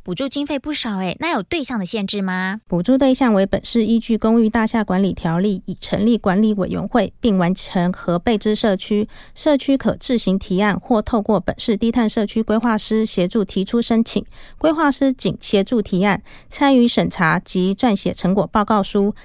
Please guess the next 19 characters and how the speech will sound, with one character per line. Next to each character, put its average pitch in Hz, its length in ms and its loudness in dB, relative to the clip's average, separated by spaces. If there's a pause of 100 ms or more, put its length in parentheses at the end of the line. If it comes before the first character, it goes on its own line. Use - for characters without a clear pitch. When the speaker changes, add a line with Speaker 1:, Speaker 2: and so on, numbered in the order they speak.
Speaker 2:
免 190 160 -4
收 240 180 2
规 226 160 2
划 220 200 2
费 202 240 0
用。 190 200 2 (220)
后 311 180 2
续 285 160 2
工 269 220 4
程 202 180 2
采 208 200 0
购 226 180 2
由 180 160 2
社 233 180 0
区 220 160 -2
自 220 200 -2
行 180 180 0
办 196 240 2
理， 180 160 -4